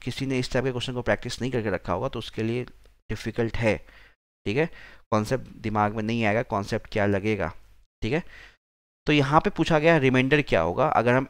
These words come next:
x की पावर फ़ोर्टी फ़ाइव प्लस x की पावर ट्वेंटी फ़ाइव प्लस x की पावर फ़ोर्टीन प्लस x की पावर नाइन प्लस x को डिवाइड करते हैं जी एक्स, एक्स स्क्वायर माइनस वन से,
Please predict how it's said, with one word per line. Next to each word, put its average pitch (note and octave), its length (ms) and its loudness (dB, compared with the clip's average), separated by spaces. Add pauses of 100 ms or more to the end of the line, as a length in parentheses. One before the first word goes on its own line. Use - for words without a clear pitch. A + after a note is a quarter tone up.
x - 200 -2
की - 120 -8
पावर A2+ 240 4
फ़ोर्टी - 380 -2
फ़ाइव A2+ 380 -2
प्लस A2+ 320 -2
x - 200 -6
की A#2 120 -8
पावर G#2+ 220 0
ट्वेंटी G2 300 -8
फ़ाइव G#2+ 340 -2
प्लस G#2+ 280 -4
x - 180 -6
की A#2 100 -8
पावर G2 200 0
फ़ोर्टीन G2+ 400 -6
प्लस G#2 360 -6
x - 220 -8
की - 100 -10
पावर G#2+ 360 -2 (760)
नाइन F#2+ 520 0 (1800)
प्लस D3+ 300 4
x - 280 0
को - 140 -2
डिवाइड A2 400 4
करते A#2 360 -2
हैं D3 260 -2
जी A2 220 -2
एक्स, - 260 -4
एक्स - 260 -6
स्क्वायर F#2+ 300 -6
माइनस E2 360 -8
वन D2 120 -10
से, E3+ 220 -6